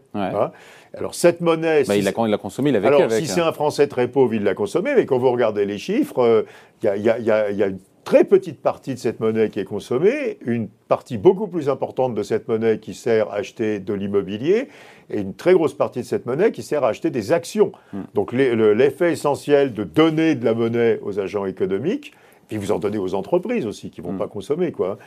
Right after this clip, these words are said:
Speaker 2: L'effet essentiel de donner de la monnaie aux agents économiques, c'est que vous provoquez des achats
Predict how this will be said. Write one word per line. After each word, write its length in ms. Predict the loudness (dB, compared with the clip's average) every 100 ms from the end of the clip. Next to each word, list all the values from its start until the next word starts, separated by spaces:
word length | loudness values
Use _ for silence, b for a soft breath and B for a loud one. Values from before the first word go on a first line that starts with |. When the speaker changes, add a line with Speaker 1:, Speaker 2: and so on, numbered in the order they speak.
| B B
Speaker 2:
L'effet 360 | -4 -2 2 0
essentiel 580 | 0 -4 -2 2 2 2
de 80 | -6
donner 480 | 2 4 4 0
de 80 | 0
la 80 | -2
monnaie 340 | 0 0 4
aux 180 | 2 2
agents 260 | 0 0 -2
économiques, 580 | 0 0 0 0 -4 -4
c'est 260 | 0 2
que 140 | 2 -2
vous 180 | -4
provoquez 560 | -6 -2 0 0 0 -2
des 380 | -2 -6 2 2
achats 560 | 2 0 2 4 2